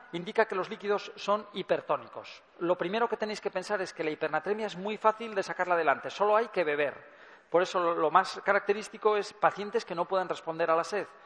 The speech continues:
como los lactantes o gente que está en coma. La hipernatremia siempre es hipertónica y puede ser o porque me chuto con sodio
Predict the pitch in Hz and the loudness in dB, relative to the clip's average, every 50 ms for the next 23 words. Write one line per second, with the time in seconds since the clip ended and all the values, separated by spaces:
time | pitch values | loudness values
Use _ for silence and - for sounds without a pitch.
0 | - - - 165 160 147 147 139 123 123 135 127 - - 196 196 185 - 220 247 | -20 -10 -8 -8 -6 -6 -6 -6 -2 -2 -2 -2 2 0 0 0 2 -2 -2 -4
1 | - - - - - - - - 156 175 196 190 - - 175 175 165 175 - 151 | -4 -12 -20 -20 -20 -16 -4 2 2 2 2 2 -4 -8 -10 -8 -8 -8 -8 -8
2 | - - 147 139 - 127 117 110 98 98 - - - - _ _ _ _ _ _ | -8 -8 -8 -6 -4 -4 -4 -4 -6 -12 -12 -16 -20 -20 _ _ _ _ _ _
3 | _ _ _ _ _ _ _ _ _ _ _ _ _ _ _ _ _ _ _ _ | _ _ _ _ _ _ _ _ _ _ _ _ _ _ _ _ _ _ _ _
4 | _ _ _ _ _ - - - _ - - 165 160 - 175 160 165 165 - 190 | _ _ _ _ _ -20 -20 -20 _ 0 2 2 4 4 0 0 0 -2 0 0
5 | 208 220 233 240 240 - - - - - 170 170 147 160 139 139 160 165 180 185 | -2 0 -2 -4 -4 -6 -8 -12 -10 -8 -8 -8 -8 -10 -10 -10 -4 0 0 2
6 | 180 233 226 220 233 214 - 247 240 - - 151 - - 180 175 156 - 147 135 | 4 4 2 2 2 -6 -4 -4 -4 -4 -8 -10 -2 0 0 0 0 -2 -8 -4
7 | - 165 - 156 147 - 139 139 135 127 - - 214 - 214 208 214 214 190 - | -4 -4 -4 -4 -6 -6 -6 -12 -12 -12 -8 -6 0 0 0 0 0 -4 0 2
8 | 220 202 196 214 226 233 - | 2 2 2 0 -2 -4 -4